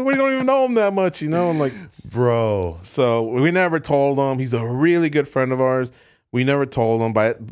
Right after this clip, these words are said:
Speaker 1: this story's at least thirty years old. So
Speaker 2: <laughs> So it's
Speaker 1: he won't remember
Speaker 2: it's
Speaker 1: it, I don't
Speaker 2: perfect.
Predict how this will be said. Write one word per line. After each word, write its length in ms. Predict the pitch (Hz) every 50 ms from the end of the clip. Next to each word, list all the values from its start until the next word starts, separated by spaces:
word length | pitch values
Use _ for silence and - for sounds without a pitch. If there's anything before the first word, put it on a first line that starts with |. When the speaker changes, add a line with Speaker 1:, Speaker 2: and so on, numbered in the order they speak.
| - -
Speaker 1:
this 240 | - - 123 143 123
story's 600 | - - 139 131 123 117 113 104 - - - - _ _ _ _ _
at 120 | 135 117 104
least 220 | 120 117 - -
thirty 180 | 123 113 107 107
years 180 | 107 107 101
old. 440 | 107 107 113 113 113 113 117 - - _ _ -
So 340 | - - 110 107 104 101 98
Speaker 2:
<laughs> 20 |
So 340 | 98 92 - - 254 240 220
it's 260 | 208 - - - - - - - -
Speaker 1:
he 100 | 190 233
won't 220 | 226 220 208 196 185
remember 440 | 180 165 170 175 185 185 175 185 190
Speaker 2:
it's 100 | 185 185
Speaker 1:
it, 40 |
I 40 | - 185
don't 100 | - -
Speaker 2:
perfect. 60 | -